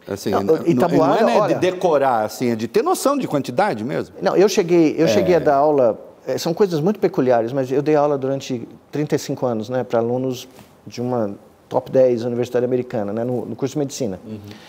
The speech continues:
Speaker 2: Eu me lembro de uma aula nos anos noventa, isso faz dez anos, mais, vinte anos, em que eu co-, falando, "Olha, e pra calcular esse barato aqui, nós temos que fazer o cosseno,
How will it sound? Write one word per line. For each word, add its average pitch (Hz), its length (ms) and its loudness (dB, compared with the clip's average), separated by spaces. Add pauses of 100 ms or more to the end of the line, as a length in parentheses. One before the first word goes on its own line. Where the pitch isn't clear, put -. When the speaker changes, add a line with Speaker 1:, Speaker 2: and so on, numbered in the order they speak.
(560)
Speaker 2:
Eu 170 80 2
me 180 120 4
lembro 180 240 2
de 151 100 -2
uma 147 160 2
aula 143 500 0 (500)
nos 127 200 -4
anos 139 220 -2
noventa, 131 540 -2 (520)
isso 127 280 -4
faz 131 180 0
dez 131 300 2
anos, 107 260 -4
mais, 120 340 -2
vinte 139 300 -4
anos, 104 260 -8 (760)
em 143 160 0
que - 100 -2
eu 151 80 4
co-, - 300 -10
falando, 165 260 0
"Olha, 123 160 2
e 131 80 -4
pra 175 240 -2
calcular 175 720 2
esse 151 320 -2
barato 165 440 2
aqui, 240 180 -2
nós 208 160 0
temos 165 180 -2
que - 80 -16
fazer 135 240 0
o 143 60 2
cosseno, 185 800 -2